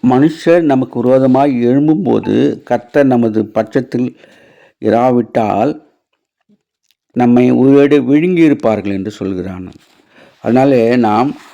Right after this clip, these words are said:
ஆண்டவர் பக்கத்திலே நிற்போம். அப்போது அவர் வேடனுடைய கண்ணிக்கும் பாழாக்கும் கொள்ளை நோய்க்கும் தப்புவிப்பார்.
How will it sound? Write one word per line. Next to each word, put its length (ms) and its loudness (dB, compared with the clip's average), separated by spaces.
ஆண்டவர் 400 -2
பக்கத்திலே 580 -2
நிற்போம். 720 0
அப்போது 720 -6
அவர் 400 -12
வேடனுடைய 720 -8
கண்ணிக்கும் 800 -10
பாழாக்கும் 540 -10
கொள்ளை 300 -8
நோய்க்கும் 480 -10
தப்புவிப்பார். 760 -10